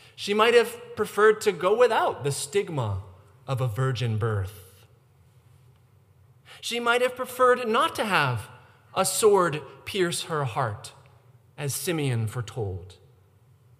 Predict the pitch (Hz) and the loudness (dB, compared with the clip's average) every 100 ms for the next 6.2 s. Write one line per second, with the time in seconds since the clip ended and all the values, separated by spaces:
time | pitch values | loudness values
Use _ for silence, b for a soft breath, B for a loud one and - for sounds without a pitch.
0 | _ _ _ _ b b 214 226 240 247 | _ _ _ _ b b -4 0 0 2
1 | 226 226 247 311 294 247 202 190 233 208 | 2 4 4 4 2 2 2 4 6 6
2 | 170 240 302 208 202 302 277 233 190 196 | 2 -4 2 2 0 -6 -6 0 2 4
3 | 202 196 208 254 254 196 - B B - | 4 2 2 4 2 0 -8 B B 0
4 | 277 - 226 196 202 - B B 185 - | 0 2 2 4 2 -2 B B -4 0
5 | 240 226 - 233 233 - - 262 269 247 | 4 4 4 -2 -4 -6 -6 -4 2 4
6 | 190 | 4